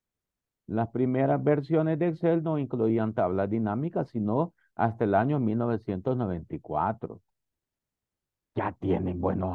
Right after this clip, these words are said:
años de estar ahí, lo que pasa es que no las conocemos. Ay, sí, ni yo ni había nacido, dicen unos por ahí.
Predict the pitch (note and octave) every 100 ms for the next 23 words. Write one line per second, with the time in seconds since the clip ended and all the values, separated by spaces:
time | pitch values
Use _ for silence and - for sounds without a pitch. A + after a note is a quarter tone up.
0 | D#2+ E2+ B2 D3 A2 F#2+ G2 G2 G2+ F#3
1 | F3 D3 E3+ A#3 G4+ F4+ C#4 - A#2+ G2
2 | - F2+ A#2 E3+ A#2+ _ _ _ _ _
3 | _ _ - C#3 E3+ E3 D#3 D3 C#3+ C#3+
4 | D3 B2+ C3 - - A2 A#2+ B2 B2 B2
5 | B2 A#2+ G#2+ - A2+ C#3